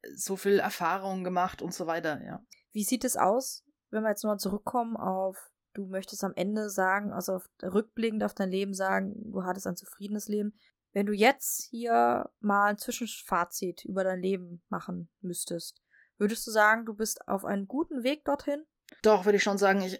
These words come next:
Speaker 1: vom Gefühl her bin ich ja auch schon uralt und ich
Speaker 2: <laughs>
Speaker 1: genieße Kleinigkeiten. Also ich merk, dass sich auch irgendwo die Interessen ein bisschen verschieben. Und das, was ich
Speaker 2: Mhm.
Speaker 1: vielleicht vor fünf Jahren oder vor zehn Jahren noch total belächelt hab, finde ich jetzt total schön, erholsam. Es gibt mir viel. Ja. Wie,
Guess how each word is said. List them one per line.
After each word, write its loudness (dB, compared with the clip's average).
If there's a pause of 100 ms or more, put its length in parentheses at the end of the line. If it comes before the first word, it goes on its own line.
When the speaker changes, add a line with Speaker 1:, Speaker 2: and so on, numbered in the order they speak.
Speaker 1:
vom 8
Gefühl 4
her 10
bin 6
ich 2
ja 6
auch 2
schon -2
uralt 2
und 2
ich -8
Speaker 2:
<laughs> 4
Speaker 1:
genieße 6
Kleinigkeiten. 0
Also -2
ich -4
merk, 2
dass 4
sich -2
auch 2
irgendwo 0
die -4
Interessen -2
ein -2
bisschen -2
verschieben. -4
Und -6
das, -2
was 0
ich -6
Speaker 2:
Mhm. -6
Speaker 1:
vielleicht -2
vor 0
fünf -2
Jahren 6
oder 0
vor -4
zehn 0
Jahren 2
noch 0
total 4
belächelt 0
hab, 2
finde -2
ich -10
jetzt -2
total 4
schön, 0
erholsam. 2
Es -6
gibt -6
mir 2
viel. 2
Ja. -2
Wie, -2